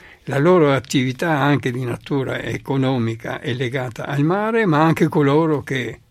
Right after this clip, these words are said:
diciamo così, hanno altre attività forse lontane dal mare, ma che dal mare traggono anche forse inconsciamente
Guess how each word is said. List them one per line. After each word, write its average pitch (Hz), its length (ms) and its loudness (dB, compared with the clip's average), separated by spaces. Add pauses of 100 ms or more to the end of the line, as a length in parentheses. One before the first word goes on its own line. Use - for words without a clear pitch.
diciamo 117 400 -10
così, 117 360 -12 (280)
hanno 127 400 -2
altre 147 580 -2
attività 127 920 -6 (480)
forse 196 480 0
lontane 139 680 0
dal 120 220 -6
mare, 151 520 -4 (420)
ma 127 280 -8 (100)
che 135 400 -12 (840)
dal 135 280 -2
mare 143 380 -2
traggono 127 1040 -6
anche 160 420 0
forse 147 400 -4
inconsciamente 143 1500 2